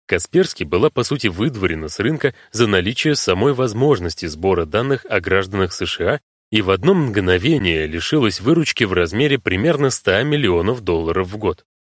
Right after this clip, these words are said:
ибо работала в С Ш А крайне успешно.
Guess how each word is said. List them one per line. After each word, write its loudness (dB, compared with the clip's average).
ибо 0
работала 2
в -10
С -4
Ш 0
А -4
крайне 0
успешно. -4